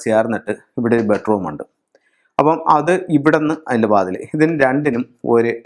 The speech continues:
ബാത്റൂമും ഉണ്ട്. അത് കഴിഞ്ഞിട്ട് ഈ വടക്ക് കിഴക്ക് എന്നുള്ളത് എ-, വടക്ക് വശത്തുള്ള ഈ എൻഡിലൂടെ, അതായത് ഈ ഹ-,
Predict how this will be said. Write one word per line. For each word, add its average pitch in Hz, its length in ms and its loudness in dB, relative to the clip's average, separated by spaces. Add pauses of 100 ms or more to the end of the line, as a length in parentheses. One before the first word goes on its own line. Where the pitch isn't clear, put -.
(120)
ബാത്റൂമും 107 560 2
ഉണ്ട്. 65 140 -18 (1080)
അത് 190 140 4
കഴിഞ്ഞിട്ട് 143 340 4 (460)
ഈ 185 40 6 (380)
വടക്ക് 185 380 2 (100)
കിഴക്ക് 143 400 4 (260)
എന്നുള്ളത് 117 340 4 (200)
എ-, 147 40 2 (160)
വടക്ക് 156 380 2
വശത്തുള്ള 120 480 0 (220)
ഈ 190 100 4 (220)
എൻഡിലൂടെ, 107 420 2 (120)
അതായത് 120 360 4 (200)
ഈ 131 40 6 (140)
ഹ-, - 60 -10